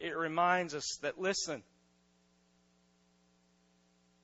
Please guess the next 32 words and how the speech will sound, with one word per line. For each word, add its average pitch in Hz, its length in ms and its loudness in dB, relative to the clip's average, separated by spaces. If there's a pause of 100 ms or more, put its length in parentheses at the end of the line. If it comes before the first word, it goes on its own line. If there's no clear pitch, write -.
(540)
there 175 260 0
has 180 280 -2
to 160 120 -14
be 180 240 -6
some 151 240 -8
endurance 131 760 -2
in 135 140 -12
the 120 60 -16
Christian 143 340 -8
life, 131 80 -6
especially 214 480 -6
in 165 60 -6
the 147 80 -6
New 165 120 -6
Testament, - 380 -6
especially 214 400 0
Paul's 160 440 0
writings. 104 380 -6
Paul 214 240 2
reminds 156 420 0
us 123 140 -12
over 165 280 -4
and 123 100 -6
over 135 320 -6
again. 104 260 -18 (920)
He - 60 -10
said, - 120 -4
"Hang 269 600 8 (180)
in 285 320 6
there. 185 340 12 (1600)
Keep 269 420 2
on 277 480 12